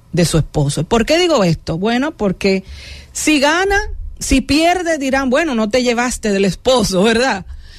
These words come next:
Pero si gana, hay quienes, eh, incluso dicen, "Bueno, ganó porque el esposo la puso ahí, o porque el esposo hizo que ella ganara". Y dicho sea de paso,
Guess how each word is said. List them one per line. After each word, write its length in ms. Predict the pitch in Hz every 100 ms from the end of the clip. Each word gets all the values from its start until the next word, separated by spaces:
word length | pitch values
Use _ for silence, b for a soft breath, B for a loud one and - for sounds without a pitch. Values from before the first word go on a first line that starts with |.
| B -
Pero 240 | 220 226 214
si 160 | 226
gana, 460 | 208 247 262 262 - _ _ _ -
hay 180 | 196 208
quienes, 400 | - 208 196 - -
eh, 260 | 185 180 175
incluso 600 | 190 170 190 185 180 202
dicen, 300 | 185 175 180
"Bueno, 220 | 190 214
ganó 440 | 170 170 170 202 233 B B B -
porque 300 | 170 165 180
el 100 | 170
esposo 720 | - - - 202 196 - 175 b -
la 240 | - 165
puso 440 | - 185 - 180 170
ahí, 300 | 160 151 147 - b b b
o 100 | -
porque 300 | 147 165 151
el 80 | 170
esposo 480 | 160 - 190 - 175
hizo 300 | 180 - 156
que 120 | 170
ella 160 | 160 151
ganara". 460 | 151 151 143 151 B B B B
Y 160 | -
dicho 280 | 233 269 269
sea 180 | 247 277
de 100 | 302
paso, 480 | - 247 208 -